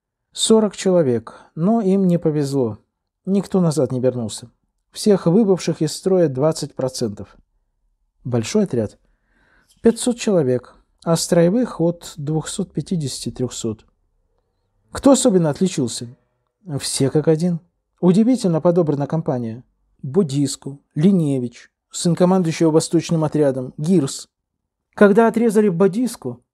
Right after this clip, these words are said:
Линевич прямо через адский огонь прошел и дал знать остальным. Два первых, вызвавшихся дать знать, тут же свалились. Шапку поднимаешь, и сейчас же она прострелена. Линевич —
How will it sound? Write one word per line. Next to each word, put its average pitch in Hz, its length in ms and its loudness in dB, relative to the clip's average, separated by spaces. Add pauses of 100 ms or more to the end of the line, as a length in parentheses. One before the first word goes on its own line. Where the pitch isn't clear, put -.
(220)
Линевич 208 640 0
прямо 208 320 -2
через 202 300 -2
адский 214 340 -2
огонь 190 320 0
прошел 202 460 0
и 170 160 2
дал 175 240 2
знать 165 400 -4
остальным. 143 720 -8 (500)
Два 165 300 4
первых, 170 500 -2
вызвавшихся 147 800 -2
дать 139 280 -4
знать, 135 400 -2 (360)
тут 160 180 -2
же 151 100 -6
свалились. 139 640 -4 (240)
Шапку 196 460 0
поднимаешь, 170 520 -2
и 147 60 -4
сейчас 175 460 0
же 165 100 -2
она 151 160 -4
прострелена. 113 720 -6 (680)
Линевич — 185 640 0